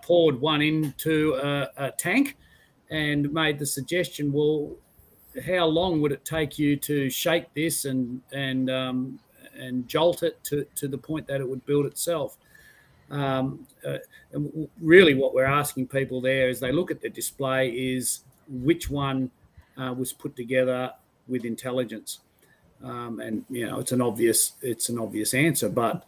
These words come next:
<laughs> um, s-, you know, living s-, cells or cells,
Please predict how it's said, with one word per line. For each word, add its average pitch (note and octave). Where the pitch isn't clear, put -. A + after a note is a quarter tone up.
<laughs> -
um, A#2
s-, -
you D3
know, G#2+
living C3
s-, -
cells C#3+
or G#2+
cells, C3